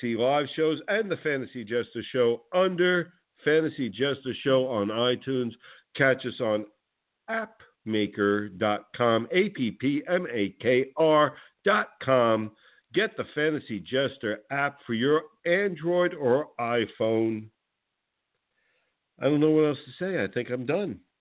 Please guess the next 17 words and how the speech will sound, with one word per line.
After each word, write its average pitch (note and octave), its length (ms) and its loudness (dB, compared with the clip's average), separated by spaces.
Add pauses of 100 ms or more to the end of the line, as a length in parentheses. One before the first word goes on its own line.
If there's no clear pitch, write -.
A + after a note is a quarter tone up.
(680)
Other F#3 280 2
than C#3 320 2
this, A2 240 0 (2500)
once D#3 220 -2
upon F#3 360 -2
a F#3+ 40 -4
time, C3 520 2 (1600)
there B2 240 4
was A2 160 0 (100)
some G#2 380 -6
really C3+ 500 -2 (320)
great A2+ 380 2
wrestling F#2 720 -4
that G2 200 -6
people F#2 300 -6
could F#2+ 280 -8
find. D2+ 380 -10